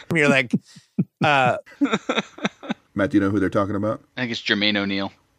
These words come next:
Speaker 2: So you're like, it's Jermaine O'Neal.
Speaker 3: <laughs> Right. <laughs>
Speaker 2: At one seventeen twenty-three, this Joe Bluth nominee, and then possibly a mispronounced word.
Speaker 1: Traded the Trailblazers for Steve Blake and Travis Outlaw.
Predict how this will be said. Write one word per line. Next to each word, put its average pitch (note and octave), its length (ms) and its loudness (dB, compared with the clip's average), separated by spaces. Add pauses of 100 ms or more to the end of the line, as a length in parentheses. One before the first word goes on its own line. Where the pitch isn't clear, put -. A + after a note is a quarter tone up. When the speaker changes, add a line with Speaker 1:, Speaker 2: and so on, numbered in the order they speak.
(340)
Speaker 2:
So A2 120 -2
you're E3+ 220 6
like, G2+ 380 2
it's G2 140 -4
Jermaine F#2+ 300 2
O'Neal. F2 360 -4 (360)
Speaker 3:
<laughs> - 340 -8
Right. A#2+ 320 2 (300)
<laughs> - 480 -6
Speaker 2:
At A#2 100 6
one B2+ 140 4
seventeen A2+ 420 2
twenty-three, G#2+ 640 4 (120)
this A2 180 4
Joe G2+ 200 6
Bluth G2+ 280 4
nominee, G#2+ 480 0 (180)
and D3+ 160 2
then C#3 260 6
possibly G2+ 520 2
a F#2 40 6
mispronounced G#2 560 0
word. F2 340 -6
Speaker 1:
Traded D#3 340 2
the C3+ 100 2
Trailblazers D3+ 720 0
for B2 120 2
Steve F3+ 480 0
Blake E3+ 280 2
and C3 100 2
Travis E3 400 2
Outlaw. A#2+ 500 2